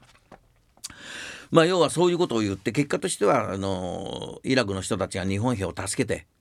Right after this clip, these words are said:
えー、いろんなことをいっぱいやってくれたってね。で、まあ、そういうところで気持ちが伝わってんだよね。で、まあ、この柳川さんも番匠さんも、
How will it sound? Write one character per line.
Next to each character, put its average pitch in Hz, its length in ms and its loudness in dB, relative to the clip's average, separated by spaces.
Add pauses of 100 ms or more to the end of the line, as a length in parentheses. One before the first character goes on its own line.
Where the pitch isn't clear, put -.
え 90 460 -8
ー、 101 320 -8
い 104 60 -4
ろ 98 80 -2
ん 101 60 -2
な 104 100 0
こ 117 80 0
と 110 80 0
を 104 40 4
い 95 120 2
っ 90 40 -6 (200)
ぱ 131 80 0
い 131 40 2
や 123 80 0
っ 120 40 -6
て 120 120 -4
く 110 80 -2
れ 104 80 -2
た 104 80 -2
っ 101 60 -6
て - 220 -20
ね。 117 400 2 (560)
で、 135 100 4
ま 143 140 6
あ、 139 60 0
そ 160 160 2
う 185 40 4
い - 20 4
う 190 40 -2
と 196 100 2
こ 202 80 6
ろ 196 60 4
で 139 80 0
気 - 140 2
持 185 140 4
ち 220 100 -4
が 226 100 0
伝 - 240 0
わ 214 80 2
っ 208 40 -14
て - 140 -2
ん 185 60 2
だ 95 120 -2
よ 92 80 -4
ね。 104 120 -6 (340)
で、 151 180 2
ま 175 140 4
あ、 156 40 0
こ 151 120 4
の 147 100 4
柳 151 180 4
川 175 260 2
さ 170 120 2
ん 175 80 2
も 170 100 4
番 170 220 4
匠 127 120 -2
さ 107 120 2
ん 107 100 4
も、 101 220 2